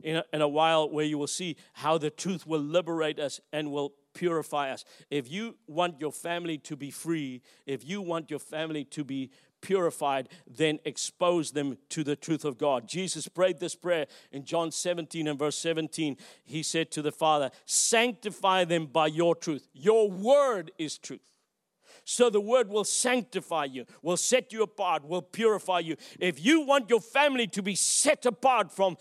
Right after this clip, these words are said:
from all the corruption and the pollution of this world, then make sure that you expose them to the truth of God's word. That's what God wants to do.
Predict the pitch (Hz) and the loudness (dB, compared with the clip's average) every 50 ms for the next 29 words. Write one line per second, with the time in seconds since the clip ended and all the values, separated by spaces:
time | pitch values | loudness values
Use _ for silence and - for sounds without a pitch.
0 | - - - _ - - 196 196 190 180 170 - - - 214 247 254 240 208 208 | -12 -20 -20 _ -2 2 2 2 2 2 -4 -6 -2 2 4 6 6 4 4 2
1 | 190 - - 202 196 185 208 247 214 - - - - 208 196 180 170 170 165 - | -2 0 0 0 2 4 4 4 2 0 -2 -2 -2 -2 -2 -2 -4 -4 -6 -4
2 | - 180 180 175 254 285 220 - 208 190 185 170 165 165 - 151 165 165 160 147 | -4 -4 -2 0 -2 -2 -2 -2 -4 -6 -6 -6 -6 -8 -10 -8 -6 -6 -4 -6
3 | 139 - - - - _ _ 113 185 180 175 165 165 196 226 226 - - - - | -6 -10 -14 -20 -20 _ _ 2 4 4 4 4 2 2 2 2 0 -2 0 2
4 | 208 190 160 - - - - - 165 165 147 127 170 156 123 - - - - - | 2 2 2 0 -4 -14 -8 -2 -2 -2 0 0 0 -2 0 0 -2 -2 0 2
5 | 220 226 247 262 233 156 135 175 156 139 - - 151 135 143 - - - 156 143 | 4 4 4 4 2 -2 -4 -6 -6 -6 -8 -8 -8 -8 -8 -10 -8 -6 -6 -6
6 | 120 - - - 120 117 110 113 113 110 - - - _ 98 - _ _ _ _ | -6 -8 -10 -12 -10 -10 -10 -12 -12 -12 -14 -16 -20 _ -20 -20 _ _ _ _
7 | _ _ _ _ _ _ _ _ _ _ _ _ _ _ _ _ _ _ _ _ | _ _ _ _ _ _ _ _ _ _ _ _ _ _ _ _ _ _ _ _
8 | _ _ _ _ _ _ _ _ _ _ _ _ _ _ _ 135 135 - - 147 | _ _ _ _ _ _ _ _ _ _ _ _ _ _ _ -10 -8 -6 -4 -6
9 | 131 110 - 131 123 123 123 117 113 - - - 113 101 _ _ | -6 -4 -4 -4 -4 -4 -6 -10 -12 -14 -16 -16 -18 -20 _ _